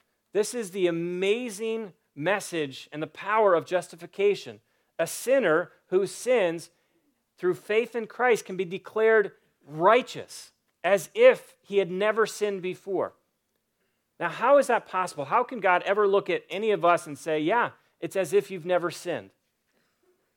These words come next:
'Cause this is the importance of the gospel. When God looks at you, if you have received by faith Jesus Christ,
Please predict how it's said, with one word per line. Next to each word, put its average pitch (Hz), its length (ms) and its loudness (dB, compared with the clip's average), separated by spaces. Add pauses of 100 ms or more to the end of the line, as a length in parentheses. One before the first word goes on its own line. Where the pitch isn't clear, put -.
(140)
'Cause 147 180 -12
this 190 200 -4
is 185 180 -2 (140)
the 165 160 0
importance 185 500 0
of 185 120 -8
the 202 80 -4
gospel. 214 540 -2 (340)
When 165 180 -6
God 196 340 2
looks 190 340 -2
at 226 180 2
you, 175 280 0
if 127 160 -4
you 208 120 -4
have 185 140 -4
received 196 460 -4
by 208 160 0
faith 156 400 -6
Jesus 165 340 -8
Christ, 180 520 0